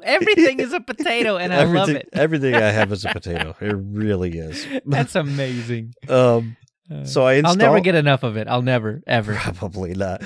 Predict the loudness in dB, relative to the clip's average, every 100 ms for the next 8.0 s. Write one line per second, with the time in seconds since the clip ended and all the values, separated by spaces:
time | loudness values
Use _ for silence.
0 | -14 -8 0 0 2 0 -2 0 0 0
1 | -4 _ -4 -4 _ -4 0 2 2 -2
2 | 0 2 4 2 -2 0 2 2 0 -4
3 | -4 -6 -4 -2 0 0 -2 -6 -6 -2
4 | 0 0 0 -2 -4 -8 -6 -4 -4 -2
5 | 0 2 0 0 -2 -2 2 2 2 2
6 | -2 -6 -18 -20 -20 -20 -20 -12 -6 -4
7 | -4 -4 0 2 2 0 2 2 2 0